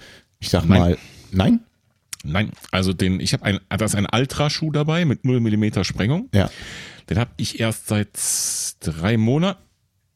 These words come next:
Speaker 2: drei, drei Monaten, genau.
Speaker 1: Okay.
Speaker 2: Und, äh, den würd ich jetzt nicht über die Distanz laufen, weil da hab ich schon mich dran gewöhnen müssen. Ein bisschen so Zwicken meine Achillessehne gehabt und so. Hm, äh,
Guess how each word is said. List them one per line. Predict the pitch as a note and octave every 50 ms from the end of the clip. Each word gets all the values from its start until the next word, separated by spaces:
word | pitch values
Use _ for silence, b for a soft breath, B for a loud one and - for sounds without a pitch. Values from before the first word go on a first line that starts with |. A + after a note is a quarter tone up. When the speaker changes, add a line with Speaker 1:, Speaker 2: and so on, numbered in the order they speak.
| _ _
Speaker 2:
drei, | - F#2 G2+ B2 C3+ B2 -
drei | - A#2 A#2+
Monaten, | A#2 B2+ D3+ G3 G3+ - C#3 A2
genau. | F#2 F#2+ A#2 E3+ A#3 B3 - -
Speaker 1:
Okay. | G#2+ - - - D3 B B B B B B B B B B B
Speaker 2:
Und, | - A#2 A#2 A#2+ A#2+ A#2 -
äh, | G2+ A2
den | G2+ A2+ A2+ G#2+ C3
würd | E3+ - -
ich | F3+ C#3+ -
jetzt | D3 C#3 - C#3
nicht | E3 D#3+ -
über | D#3 C#3 C3+
die | C3 C#3+
Distanz | C3+ B2+ - - A2+ A2 A2+ A2+ -
laufen, | D2+ D#2+ F2 F2+ F2 - - F#2+ F2 - - - -
weil | A2 A2 G#2+
da | A#2+
hab | C#3+ D3
ich | -
schon | - E3+ F#3+ F#3+ F3 D#3+ D3+
mich | D3 C3+
dran | - - C#3 C#3+ D3+
gewöhnen | C3+ A2 A2+ B2 C3+ B2+ G#2+ G2
müssen. | G2 F#2 - - G2
Ein | F#2
bisschen | G#2 B2 - - A2
so | G2 G2+
Zwicken | - - - E3 - C#3+ C#3
meine | C3+ B2+ A#2 A2 D#2+
Achillessehne | D2 - - - D3+ D3 C3 B2+ - C3 B2+ B2+ B2 B2
gehabt | A#2+ A#2+ A#2 A#2 A#2+ A#2 - -
und | A#2 A2+
so. | G#2 G#2+ A2+ A2+
Hm, | G#2+ A2+ C3+ E3 F#3 F3+
äh, | -